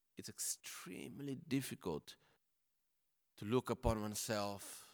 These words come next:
to observe our own attitudes, to wish to change one's own attitudes, and so and so on. It becomes really difficult to practice a spiritual path sincerely. So, on that, we need to have at least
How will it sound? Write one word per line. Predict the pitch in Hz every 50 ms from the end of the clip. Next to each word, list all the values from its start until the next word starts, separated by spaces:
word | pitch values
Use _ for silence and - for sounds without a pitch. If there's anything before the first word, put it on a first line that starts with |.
| - - -
to | - 98
observe | 87 - - - - 117 113 110 104
our | 107 107 107 107
own | 95 101 104 104 107 98
attitudes, | 98 98 98 - - 98 - - 101 95 98 104 - - - - - -
to | 92
wish | 87 101 107 110 - - -
to | 160
change | - - - 110 101 98 95
one's | 104 101 98 95 -
own | 98 98 95 76 80
attitudes, | 98 95 - 98 87 - - 95 90 -
and | 90 82 -
so | - - 95
and | 90 87
so | - - 113 107
on. | 87 78 - _ _ _ _ _ _ _ _ _ _
It | - - -
becomes | 104 104 - - 113 110 104 110
really | 113 127 131 123 123
difficult | 101 87 135 120 - - - 90 87 - -
to | 90
practice | - - - 113 104 101 - - 98 87
a | 90
spiritual | 85 - - - 92 90 - - 90 -
path | - 90 82 82 - - - -
sincerely. | - - - 82 90 - - - 104 85 82 82 - - - _ _ _ _ _ _ _
So, | - - - 156 117 - - - - - - - _ _ _ _ _ _ _ _ _ _ _ _ _ _ _ _ _ _ _ _ _ _ _ _ _ _ _ _ _ _ _ _ - - - - - -
on | 101 101 107 117
that, | 170 165 107 90 - - - - _ _ _ _ _ - - _ _ _ _ _ _ _ _ _ _ _ _ _ _ _ _ -
we | 120 139
need | 143 143 123 -
to | - - - 117
have | 117 120 117 107 107
at | 101 -
least | 131 147 160 160 - -